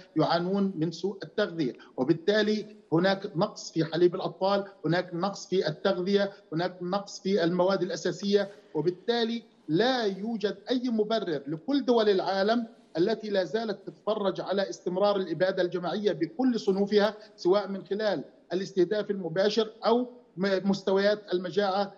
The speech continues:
التي فرضها الاحتلال الإسرائيلي، أو من خلال أيضا الأوبئة المنتشرة في قطاع غزة والتي قالت أكثر من مليون وخمسمائة مواطن، منهم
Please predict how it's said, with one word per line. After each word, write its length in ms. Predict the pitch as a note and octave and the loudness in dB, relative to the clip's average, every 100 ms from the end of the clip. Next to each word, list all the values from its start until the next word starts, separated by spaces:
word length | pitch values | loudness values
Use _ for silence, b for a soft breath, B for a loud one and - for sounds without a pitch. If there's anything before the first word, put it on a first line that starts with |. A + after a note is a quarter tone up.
| - | -6
التي 320 | D#3+ G3+ G3+ F#3 | 0 0 0 -2
فرضها 380 | F#3+ F3+ F#3 | -2 -2 0
الاحتلال 380 | F3+ - F3+ F#3 | -2 -4 0 2
الإسرائيلي، 640 | E3+ - D#3+ D#3 A3+ A3+ A#3 | 0 -2 -6 -4 -2 -2 0
أو 180 | F3 F#3+ | 2 2
من 160 | E3+ | 0
خلال 420 | F#3 F#3+ G3 - | 0 2 2 0
أيضا 380 | G3 G3 G3+ G3+ - _ - | -6 -2 -2 -2 -8 _ 0
الأوبئة 540 | F3 F#3 G#3+ G3+ F#3 | 0 2 -2 0 -2
المنتشرة 540 | F3+ E3+ D#3+ F#3+ G3+ F3 | -2 -6 -6 -4 -4 -4
في 140 | G3 | -6
قطاع 320 | F#3+ F#3 F3+ | -6 -2 0
غزة 320 | F#3 G#3 A3 | 2 0 2
والتي 360 | G#3 D3+ E3+ G3 | 2 2 -2 -4
قالت 340 | - G3 F#3+ - | -2 2 2 0
أكثر 380 | G3 - G3 F#3+ B B - | -8 -2 0 0 B B -4
من 260 | F#3+ G3+ | 0 2
مليون 340 | F#3 E3+ G3+ G3+ | 0 0 0 0
وخمسمائة 640 | F#3 F3+ D#3+ G3 F#3 F3 F3+ | -4 -6 -8 -4 -4 -4 -2
مواطن، 440 | E3+ G3+ G#3+ G#3+ | 0 2 2 2
منهم 440 | F3+ G3 F#3 F#3+ | 2 -2 0 -2